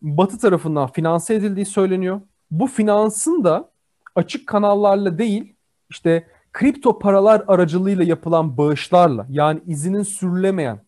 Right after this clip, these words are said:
kaynağın nereden geldiği, paranın nereden aktığının belli olmadığı Bitcoin gibi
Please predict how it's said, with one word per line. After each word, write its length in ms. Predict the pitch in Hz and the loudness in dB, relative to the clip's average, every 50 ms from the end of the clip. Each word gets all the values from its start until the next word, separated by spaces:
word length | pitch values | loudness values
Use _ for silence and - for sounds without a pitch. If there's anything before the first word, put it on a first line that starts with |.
| _ _ _ _ | _ _ _ _
kaynağın 500 | - - 165 165 170 180 180 185 185 185 | -2 2 2 2 2 2 2 0 0 2
nereden 400 | 185 185 185 185 180 180 180 170 | 2 2 2 2 2 0 0 2
geldiği, 520 | 165 165 165 165 165 156 160 170 156 156 | 2 2 4 2 2 0 -2 -2 -2 -4
paranın 460 | 156 - 156 151 160 165 175 175 180 | -4 -2 -2 -2 -2 -2 -2 -4 -2
nereden 340 | 175 170 170 170 170 170 165 - | -2 0 0 0 0 0 -2 -2
aktığının 680 | 165 160 156 - - - - 165 160 165 165 165 156 151 | -2 -2 -2 -2 -6 -8 -6 -4 -4 -4 -4 -4 -4 -2
belli 280 | 156 156 170 170 170 - - | -2 -2 -2 -4 -6 -6 -2
olmadığı 640 | 185 185 185 196 196 180 151 127 117 120 123 117 131 | 2 4 4 4 4 2 0 -2 -2 -6 -8 -8 -8
Bitcoin 600 | 175 180 - - - - 165 160 147 147 147 147 | -10 -10 -10 -12 -8 -6 -4 -4 -4 -4 -6 -8
gibi 300 | 135 135 123 135 127 131 | -8 -6 -6 -6 -6 -6